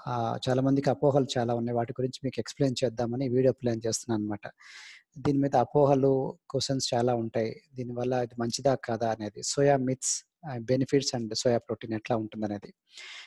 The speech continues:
So, ఇది ఏంటంటే మనకి సోయా prote-, ఆ, before, ఆ, ఆ, starting this presentation నా గురించి చెప్పాలంటే నేను గవర్నమెంట్‌లో గెజెటెడ్ ఆఫీసర్‌గా పనిచేశాను. దాదాపు గ్రూప్ వన్ సర్వీసెస్‌లో టెన్ ఇయర్స్ చేశాను ఏపీ తెలంగాణ గవర్నమెంట్‌లో.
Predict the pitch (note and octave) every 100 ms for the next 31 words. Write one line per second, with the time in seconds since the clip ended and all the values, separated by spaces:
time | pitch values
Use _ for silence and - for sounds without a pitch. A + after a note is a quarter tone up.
0 | _ - D#3+ D3 C#3+ - - D#3 C#3+ D3+
1 | F3+ F#3 E3+ E3+ D#3 D3 F3 - D3+ D#3
2 | E3 E3 D3+ - B2+ A#2 C#3 - C#3 -
3 | - B2 A#2 A2+ - - C3 A#2 A2 -
4 | C3+ B2+ C3+ B2 A2+ - B2 C3 C3 -
5 | C3 A#2+ B2 C3+ C3+ - B2 A#2 C#3 B2+
6 | A#2 A#2 A#2+ C#3+ D3 C#3 B2+ B2 C3+ B2
7 | A#2+ C3+ A#2+ - - B2+ A2+ A2 A2+ -
8 | A2+ A#2+ A2 A2+ - B2 _ - - -
9 | - C#3 - C#3 C#3 C3 - - C3+ -
10 | A2+ A#2+ - A#2 - A2 A#2 B2 C3+ B2
11 | A#2 A#2 A2+ A2+ A2+ A2+ A2 G#2+ -